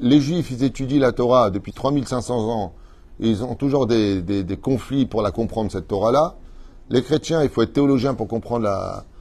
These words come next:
la, la, le, leur livre.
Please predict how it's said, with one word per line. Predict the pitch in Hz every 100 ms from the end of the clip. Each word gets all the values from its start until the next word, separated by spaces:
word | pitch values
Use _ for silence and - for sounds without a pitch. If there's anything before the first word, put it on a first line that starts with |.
| - - -
la, | 101 101 101
la, | 98 98 90 92 - - - - - -
le, | 107 -
leur | 110 110
livre. | 139 185 107